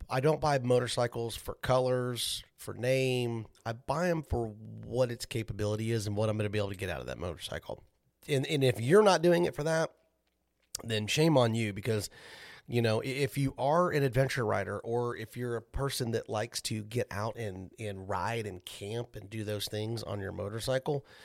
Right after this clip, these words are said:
you know, there are factors that need to go in to your, uh, purchasing, uh,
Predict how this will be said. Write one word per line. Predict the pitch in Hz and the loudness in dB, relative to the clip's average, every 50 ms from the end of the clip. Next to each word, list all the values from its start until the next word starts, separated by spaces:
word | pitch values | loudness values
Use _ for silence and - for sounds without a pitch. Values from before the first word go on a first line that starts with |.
| - - - - - _ | -20 -20 -20 -20 -12 _
you | - 175 | 2 4
know, | 180 175 | 4 4
there | 151 156 180 - - | 6 6 4 4 4
are | 185 170 | 2 0
factors | - - - - 113 82 90 - _ - 143 123 107 92 | 0 -2 0 2 2 2 0 -2 _ -2 -2 -2 -2 -2
that | 107 110 - | -4 -6 -4
need | 104 110 107 104 104 | -4 -4 -6 -6 -6
to | 107 | -8
go | 104 101 110 104 104 104 | -6 -2 -2 0 0 0
in | 113 117 117 113 107 107 101 - - - - - _ _ _ - | 0 0 0 0 -2 -4 -6 -10 -14 -20 -20 -20 _ _ _ -6
to | - - 123 120 120 117 110 107 | -2 0 2 2 2 2 0 -2
your, | 107 110 117 113 110 110 107 104 104 104 101 101 101 - - - - _ _ _ - | -2 -2 0 0 0 0 0 -2 -2 -4 -6 -6 -8 -12 -16 -20 -20 _ _ _ -12
uh, | 117 113 104 98 101 101 104 | -8 -8 -6 -6 -6 -6 -2
purchasing, | - - - 156 156 - - - - 120 101 101 - - - - _ _ _ _ - | 2 2 2 4 2 0 0 0 0 -2 -4 -6 -10 -14 -20 -20 _ _ _ _ -8
uh, | 98 95 90 85 73 55 | -6 -6 -4 -6 -6 -8